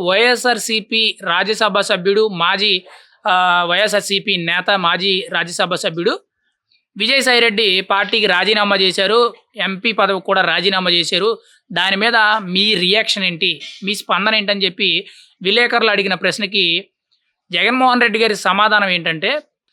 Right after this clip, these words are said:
రాజ్యసభలో వైఎస్ఆర్సీపీ పార్టీకి పదకొండు స్థానాలు ఉన్నాయి, ఇప్పటికీ ఐదుగురు అయితే రాజీనామాలు చేసి పార్టీలో నుంచి వెళ్ళిపోవడం జరిగింది. కానీ నేను ఒక్కటే చెప్పగలను,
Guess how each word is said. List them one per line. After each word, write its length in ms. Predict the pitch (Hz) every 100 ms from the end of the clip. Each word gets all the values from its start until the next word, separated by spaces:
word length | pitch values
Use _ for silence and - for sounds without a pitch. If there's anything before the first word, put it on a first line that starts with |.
| _
రాజ్యసభలో 800 | 170 165 220 247 262 254 233 277
వైఎస్ఆర్సీపీ 720 | 226 180 226 233 240 214 220
పార్టీకి 640 | 214 202 202 214 202 185 180
పదకొండు 520 | 190 170 190 202 202
స్థానాలు 400 | 202 196 214 214
ఉన్నాయి, 400 | 196 190 185 214
ఇప్పటికీ 760 | 233 170 - 240 226 226 196 208
ఐదుగురు 440 | 160 185 208 214 208
అయితే 420 | 214 226 202 202
రాజీనామాలు 720 | 185 175 208 208 202 196 175
చేసి 200 | 190 233
పార్టీలో 520 | 214 180 185 208 202
నుంచి 220 | 190 180
వెళ్ళిపోవడం 400 | 175 170 185 196
జరిగింది. 420 | 175 175 175 208 302 - - -
కానీ 320 | - 254 269 240
నేను 240 | 220 190
ఒక్కటే 280 | 170 240 254
చెప్పగలను, 640 | 220 190 185 180 170 165